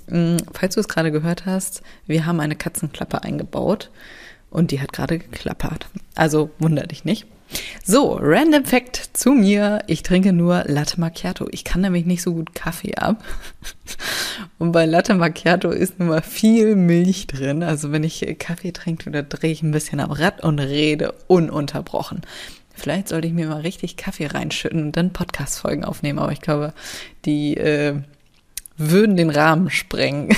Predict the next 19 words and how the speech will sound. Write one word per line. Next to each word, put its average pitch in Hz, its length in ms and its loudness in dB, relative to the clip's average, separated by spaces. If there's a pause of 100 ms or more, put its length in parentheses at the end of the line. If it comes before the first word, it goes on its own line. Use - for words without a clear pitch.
(500)
<laughs> 302 520 2
Die 170 160 0
wären 160 240 4 (100)
unendlich 147 600 4
lang. 156 420 0 (920)
So, 208 720 6
das 269 240 2
war 240 80 4
der 233 160 4
heutige 226 340 4
Random 202 320 4
Fact. 214 440 -2
Und 170 180 2
jetzt 180 240 -2 (100)
starten 214 640 0
wir 190 340 2
in 208 360 4
die 185 240 4
Podcast-Folge, - 1400 -2